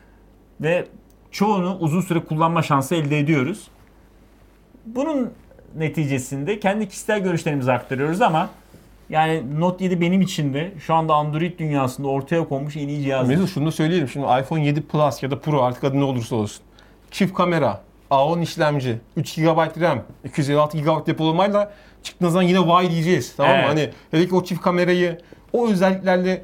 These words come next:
Speaker 2: Huawei P dokuz kıvamında kullandırtabilirse yani yine
Speaker 1: Yalnız üç gigabayt
Speaker 2: çok şeyden
Speaker 1: bellek
Speaker 2: bahsedeceğiz.
Speaker 1: olursa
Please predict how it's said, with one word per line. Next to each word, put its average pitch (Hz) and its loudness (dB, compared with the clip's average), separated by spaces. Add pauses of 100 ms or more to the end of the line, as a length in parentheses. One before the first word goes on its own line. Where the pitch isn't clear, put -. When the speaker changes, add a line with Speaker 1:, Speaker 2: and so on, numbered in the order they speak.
(120)
Speaker 2:
Huawei 202 2
P 180 4
dokuz 185 -2
kıvamında 185 2
kullandırtabilirse 190 0 (800)
yani 135 4
yine 180 2 (540)
Speaker 1:
Yalnız 165 -2
üç 214 -2
gigabayt - -2
Speaker 2:
çok 180 2
şeyden 185 4
Speaker 1:
bellek 175 2
Speaker 2:
bahsedeceğiz. 170 2
Speaker 1:
olursa 190 0